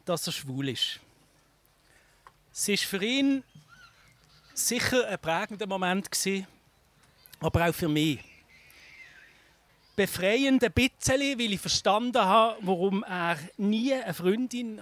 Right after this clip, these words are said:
nie eine Beziehung gehabt hat bis jetzt in seinem Leben. Aber natürlich auch verstörend, beängstigend,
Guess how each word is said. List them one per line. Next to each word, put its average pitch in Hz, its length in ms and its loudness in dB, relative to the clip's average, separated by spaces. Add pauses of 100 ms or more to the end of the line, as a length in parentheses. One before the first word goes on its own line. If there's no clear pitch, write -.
nie 196 340 -2
eine 190 160 -2
Beziehung 185 500 -6
gehabt 214 280 0
hat - 240 -8
bis 185 120 -2
jetzt 196 300 -2
in 175 40 -2
seinem 185 180 -2
Leben. 160 400 0 (1800)
Aber 160 160 -10
natürlich 208 500 2
auch 190 360 8 (880)
verstörend, 208 640 0
beängstigend, 196 960 0